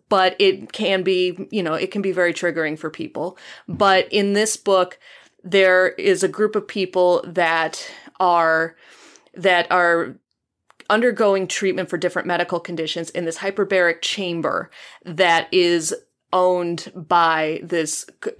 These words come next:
Korean family in Virginia. And so they've been going into this chamber for treatment, and there is an explosion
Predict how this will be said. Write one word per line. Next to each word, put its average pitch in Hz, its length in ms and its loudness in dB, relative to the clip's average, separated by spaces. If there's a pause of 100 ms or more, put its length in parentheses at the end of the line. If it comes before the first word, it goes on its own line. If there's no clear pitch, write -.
(140)
Korean 175 400 -4
family 165 420 -4
in 160 140 -6
Virginia. 147 800 -4
And 170 440 0
so 185 300 4
they've 180 260 2
been 175 140 -2
going 196 240 2
into 208 200 0
this 190 180 2
chamber 175 340 -4
for 160 540 -2
treatment, 160 580 -6 (580)
and 190 540 2
there 185 300 2
is 185 340 0
an 170 120 -4
explosion 180 1000 -2